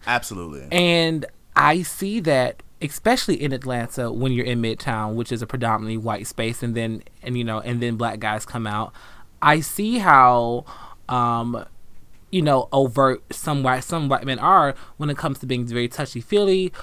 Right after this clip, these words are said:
Speaker 2: with black men, you know, telling them, you know, and, and, and if with strangers, because there have been times where I've been out and there have been people just touch me and rub me and just say the most ridiculous things to me. And it's like, whoa,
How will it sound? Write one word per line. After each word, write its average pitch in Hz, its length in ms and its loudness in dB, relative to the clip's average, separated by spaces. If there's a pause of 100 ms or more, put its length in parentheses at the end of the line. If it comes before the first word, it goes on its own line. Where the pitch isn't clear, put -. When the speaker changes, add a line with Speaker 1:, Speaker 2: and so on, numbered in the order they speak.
(180)
Speaker 2:
with 147 200 -2
black 156 300 0
men, 139 560 -2
you 143 100 -6
know, 113 300 -4 (220)
telling 190 400 2
them, 151 480 0
you 160 100 -4
know, 139 140 0
and, 180 240 -4
and, 196 200 -2
and 208 200 0
if 202 160 -4
with 240 80 2
strangers, 208 720 6
because 170 260 -2
there 196 120 2
have 220 60 -2
been 220 140 0
times 208 320 2
where 185 100 2
I've 185 280 6
been 165 180 4
out 120 400 0 (320)
and 165 180 2
there 165 60 4
have 160 100 2
been 147 120 -2
people 143 240 -2
just 151 420 -4
touch - 400 -2
me 160 240 -2
and 131 180 0
rub 156 220 2
me 156 260 -4
and 135 280 -4
just 147 180 -4
say 160 180 0
the 143 120 -4
most 143 200 -2
ridiculous 135 440 -4
things 139 260 -4
to - 80 -10
me. 135 80 -2
And 139 80 -4
it's 151 140 -10
like, 143 180 -2
whoa, 123 720 0